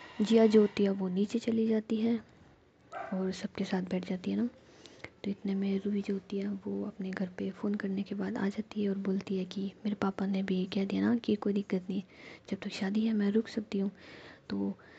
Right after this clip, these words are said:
जो आकाश होता है, वो कहता है, "ये हुई ना बात यार दोस्तों वाली।" देखा, तुम्हारे मम्मी पापा भी मान गए, क्योंकि उन्हें भी पता है शादी जैसा फंक्शन है यार,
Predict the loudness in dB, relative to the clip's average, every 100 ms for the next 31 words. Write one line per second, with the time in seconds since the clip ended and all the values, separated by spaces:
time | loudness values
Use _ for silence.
0 | -20 -14 -6 -4 0 2 2 2 -2 -4
1 | -2 0 4 6 4 2 0 0 -2 -2
2 | -2 -2 -2 -4 -8 -8 -6 -2 0 -2
3 | -6 -18 -18 -20 -20 -20 -10 -6 -4 -6
4 | -4 -4 -2 -2 0 -2 -2 -2 0 0
5 | 0 0 -2 -2 0 2 2 0 -4 -4
6 | -4 -6 -2 0 2 4 2 -2 -2 0
7 | 0 0 0 2 0 -2